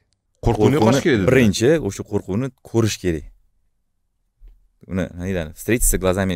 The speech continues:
Speaker 2: со своим страхом" deydi.
Speaker 1: Mhm.
Speaker 2: Nimadan qo'rqyapman o'zi?
Speaker 1: Mhm.
Speaker 2: Shuni de-, ichidan ko'lab borish kerak o'sha yerga. Mana hozir agar shu narsa bo'lsa, "Vau, o'laman", deb sattor bo'ylaysiz-da.
Speaker 1: Mhm.
Speaker 2: Bunda u yoqqa o'girilish kerak-da, "O'zi nimadan qo'rqyapman?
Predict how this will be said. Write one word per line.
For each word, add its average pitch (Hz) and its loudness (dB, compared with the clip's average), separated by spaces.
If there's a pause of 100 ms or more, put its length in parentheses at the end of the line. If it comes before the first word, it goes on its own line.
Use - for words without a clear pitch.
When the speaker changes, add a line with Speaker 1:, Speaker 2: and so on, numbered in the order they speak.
Speaker 2:
со - -20
своим 87 -8
страхом" - -8
deydi. - -14
Speaker 1:
Mhm. 80 -12 (440)
Speaker 2:
Nimadan 120 2
qo'rqyapman 98 0
o'zi? 71 -18 (180)
Speaker 1:
Mhm. 82 -12 (240)
Speaker 2:
Shuni 110 -4 (180)
de-, - -8
ichidan 95 -4 (340)
ko'lab 113 0
borish 104 0
kerak 90 -2
o'sha 90 -12
yerga. 104 -20 (720)
Mana 127 2
hozir 127 2
agar 117 2
shu - -4
narsa 120 0
bo'lsa, 117 0
"Vau, 135 2
o'laman", 120 4
deb 107 -4
sattor 113 -2 (240)
bo'ylaysiz-da. 101 -4 (120)
Speaker 1:
Mhm. 92 -14 (1080)
Speaker 2:
Bunda 135 2
u 151 4
yoqqa 127 2
o'girilish 117 2
kerak-da, 104 2
"O'zi 110 0
nimadan 101 2
qo'rqyapman? 131 0